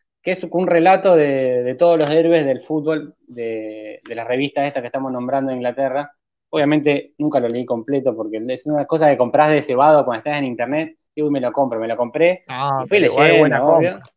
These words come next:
Speaker 1: Es una buena compra histórica, y al final también tiene varias historietas así, tiene como una recopilación mínima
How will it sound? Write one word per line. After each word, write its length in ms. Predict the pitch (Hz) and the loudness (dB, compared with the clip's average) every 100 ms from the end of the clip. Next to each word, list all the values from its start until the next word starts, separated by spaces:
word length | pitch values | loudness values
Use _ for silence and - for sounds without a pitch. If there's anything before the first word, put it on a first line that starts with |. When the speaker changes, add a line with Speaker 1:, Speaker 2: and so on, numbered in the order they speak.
| _ _ _ _ | _ _ _ _
Speaker 1:
Es 180 | - 156 | -6 -2
una 140 | 160 | 2
buena 180 | 160 160 | 2 2
compra 220 | 170 202 | 2 0
histórica, 540 | 135 - 190 190 208 - | -2 0 0 0 -2 -2
y 120 | 147 | -2
al 120 | 139 | -4
final 360 | 143 156 180 190 | -2 -2 -2 -2
también 280 | 165 170 165 | -2 -2 -2
tiene 220 | 160 151 | -2 0
varias 260 | 160 160 143 | 0 -2 -4
historietas 760 | 127 135 139 156 151 156 151 - | -6 -6 -4 -2 -2 -6 -8 -18
así, 480 | 120 131 147 - _ - - | -16 -12 -12 -12 _ -18 -10
tiene 140 | 143 | -6
como 180 | 131 139 | -2 0
una 140 | 147 139 | 0 0
recopilación 680 | 135 127 131 131 131 151 | 0 -2 -2 -4 -2 -2
mínima 540 | 151 160 156 151 156 | -2 0 0 0 -4